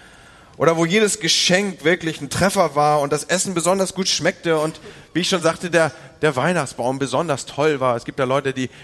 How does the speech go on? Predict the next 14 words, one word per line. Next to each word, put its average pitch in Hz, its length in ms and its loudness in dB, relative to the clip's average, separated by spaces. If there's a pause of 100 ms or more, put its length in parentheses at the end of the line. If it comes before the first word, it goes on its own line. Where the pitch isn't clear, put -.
(120)
die 120 80 -6
können 147 180 -6
sich 135 140 -6
an 123 80 -6
so 131 60 -4
einem 117 100 -4
Weihnachtsbaum, 127 560 -4 (420)
äh, 120 220 -2
das 123 180 -6
Weihnachten 147 380 -4
verderben, 107 480 -4
ja. 113 180 -8 (600)
Eines 175 220 -2
der, 175 160 4